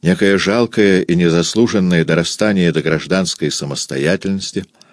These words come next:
распад державшегося дисциплины государственного механизма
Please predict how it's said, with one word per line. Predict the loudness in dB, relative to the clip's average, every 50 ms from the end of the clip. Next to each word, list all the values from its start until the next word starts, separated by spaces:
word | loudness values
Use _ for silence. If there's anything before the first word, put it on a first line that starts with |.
| _ _ _ _ _ _ _ _
распад | -4 -2 -2 -2 -2 -2 -2 0 0 0 0 0
державшегося | 0 0 0 0 0 0 0 -2 -2 0 0 0 0 0 -2 -2 -2 -2
дисциплины | -2 -4 -4 -4 -4 -6 -4 -2 -2 0 0 0 0 -2
государственного | -2 -4 -6 -6 -4 -2 -2 -2 -2 -4 -8 -10 -8 -8 -8 -6 -6 -6 -6
механизма | -6 -8 -6 -6 -4 -2 0 0 0 -2 -2 -4 -4